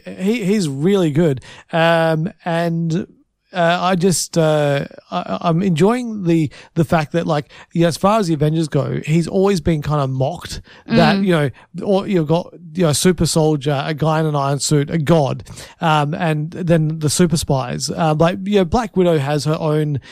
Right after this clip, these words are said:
Speaker 1: like, appeal because of, you know, the character design and what she can
Speaker 2: Yeah.
Speaker 1: do, and, and that's the thing where he, was he fires arrows, so he's always the one that everyone looks down on,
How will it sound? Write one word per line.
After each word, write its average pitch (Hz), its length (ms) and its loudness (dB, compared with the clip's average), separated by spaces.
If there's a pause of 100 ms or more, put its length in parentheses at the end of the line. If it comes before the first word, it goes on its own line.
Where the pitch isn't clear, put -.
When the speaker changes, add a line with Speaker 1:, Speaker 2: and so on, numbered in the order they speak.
(220)
Speaker 1:
like, 160 240 0
appeal 165 420 2
because 147 320 0
of, 143 300 -2
you 175 260 0
know, 147 80 2
the 143 100 0
character 151 520 0
design 147 520 0
and 139 80 -4
what 165 160 -2
she 151 160 -2
can 202 140 2
Speaker 2:
Yeah. 165 260 6
Speaker 1:
do, 156 220 2
and, 139 140 -6 (320)
and 151 80 -2
that's 170 120 0
the 170 60 0
thing 165 100 2
where 165 100 0
he, 170 140 2
was 185 220 0
he 175 120 2
fires 156 280 0
arrows, 135 540 -4 (200)
so 175 160 0
he's 180 160 2
always 208 300 2
the 185 60 0
one 170 140 0
that 165 100 -6
everyone 151 240 -2
looks 147 180 -4
down 147 260 0
on, 233 260 -2